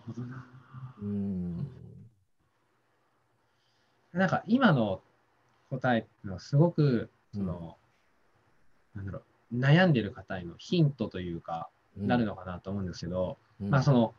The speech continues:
Speaker 1: その方自身、そういう方々自身の主体性もすごく必要にはなってくると思うんですけれども、
Speaker 2: うん。うん。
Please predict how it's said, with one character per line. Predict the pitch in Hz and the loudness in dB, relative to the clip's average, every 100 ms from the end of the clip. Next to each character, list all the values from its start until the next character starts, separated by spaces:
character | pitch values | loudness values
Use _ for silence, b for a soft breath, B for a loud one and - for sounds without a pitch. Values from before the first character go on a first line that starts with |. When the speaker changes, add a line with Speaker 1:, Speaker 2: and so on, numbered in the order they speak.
| _ _ - | _ _ 0
Speaker 1:
そ | 226 | 6
の | 277 285 269 - | 10 12 10 2
方 | - 240 233 | 2 6 6
自 | 190 | 8
身、 | 240 - 185 143 95 - | 4 4 4 4 2 -4
そ | - 180 | -2 2
う | |
い | |
う | 175 | 4
方 | 180 | 6
々 | 180 160 127 | 6 6 4
自 | 147 147 | 4 4
身 | 127 | 4
の | 127 156 156 110 | 6 8 8 6
主 | - 170 | 0 0
体 | 165 240 247 | 6 6 6
性 | - 233 | 6 8
も | 226 | 8
す | - | 8
ご | 165 185 | 6 6
く | - | 2
必 | - - 175 | -2 0 4
要 | 190 | 6
に | 190 | 6
は | 180 | 6
な | 135 143 | 4 2
っ | |
て | - 110 | 0 -6
く | 101 | -6
る | 92 | -10
と | 90 | -10
思 | 107 123 | -6 -4
う | |
ん | 98 | -6
で | |
す | 92 | -10
け | 92 | -16
れ | 87 | -8
ど | 101 | -6
も、 | 98 104 92 - | -4 -4 -6 -6
Speaker 2:
う | |
ん。 | 98 | -8
う | |
ん。 | 82 | -8